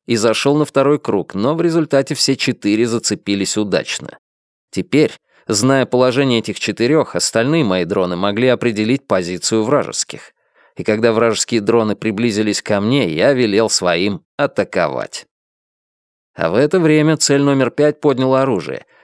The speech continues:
Я пригнулся и нырнул вперед. Первый заряд пролетел над моей головой,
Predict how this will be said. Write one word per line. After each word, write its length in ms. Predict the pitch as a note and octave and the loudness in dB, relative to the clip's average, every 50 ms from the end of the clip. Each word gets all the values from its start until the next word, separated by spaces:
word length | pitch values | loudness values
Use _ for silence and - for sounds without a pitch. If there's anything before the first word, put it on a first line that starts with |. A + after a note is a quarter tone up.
| _ - | _ -2
Я 160 | - G2 G2 | 0 0 0
пригнулся 580 | - F#2+ G2+ F2 F2+ G2 F#2+ G2 F#2+ - - | 0 -2 -4 -2 -2 -2 -2 -2 -2 0 0
и 20 | G#2+ | 0
нырнул 340 | G#2 G#2+ G#2 G#2+ A2+ A#2 A2 | 0 0 0 0 0 0 -2
вперед. 500 | - - - C#3 D3+ D3+ G#2+ - - _ _ _ _ _ _ _ _ _ - | -2 -2 0 0 2 0 0 -2 -8 _ _ _ _ _ _ _ _ _ -4
Первый 320 | C3+ D3+ D#3 D3 A#2+ A2+ | -2 0 2 2 2 2
заряд 460 | G2 F2+ G#2 G2+ G2+ F#2+ F2 - _ | 2 2 2 2 2 2 0 -2 _
пролетел 420 | - G#2 G#2+ G#2 G#2+ G2 - A#2 A2 | -4 -2 0 0 -2 0 0 0 2
над 160 | A2 A2 F#2+ | 2 0 0
моей 240 | G2+ G#2 G2+ G2+ G2 | 0 0 0 0 -2
головой, 560 | F#2 G2+ G2 F#2+ F#2+ G2 B2+ C#3+ C3+ A#2 | 0 0 2 2 2 4 2 2 2 0